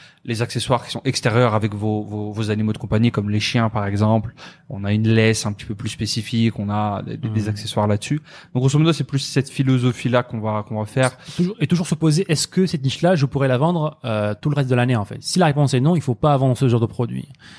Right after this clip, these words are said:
Speaker 1: Mhm.
Speaker 2: Euh, mais comme on a dit, si elle est boostée par un, par une saison, par un événement spécial, et on peut la vendre, euh, pendant toute l'année, c'est bien sûr un bon choix et vous pouvez, euh, vendre ce produit-là. Et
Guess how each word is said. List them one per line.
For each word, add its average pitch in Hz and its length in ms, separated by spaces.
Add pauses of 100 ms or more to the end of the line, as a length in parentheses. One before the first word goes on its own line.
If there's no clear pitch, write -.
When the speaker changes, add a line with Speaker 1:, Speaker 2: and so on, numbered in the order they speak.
Speaker 1:
Mhm. 113 60 (160)
Speaker 2:
Euh, 107 200
mais 110 80
comme 143 120
on 127 40
a 120 40
dit, 135 100
si - 180
elle 143 120
est 120 60
boostée 156 520
par 123 220
un, 107 200
par 107 200
une 104 100
saison, 135 560
par 139 160
un 113 100
événement 120 300
spécial, 139 500 (360)
et 139 120
on 127 120
peut 147 200
la 135 140
vendre, 127 460 (160)
euh, 104 340
pendant 113 160
toute - 160
l'année, 120 340 (320)
c'est - 160
bien 117 160
sûr 135 460 (200)
un 147 300
bon 120 320
choix 120 540
et 127 60
vous 104 100
pouvez, 113 280
euh, 107 540
vendre 110 300
ce 117 80
produit-là. 113 420 (840)
Et 135 160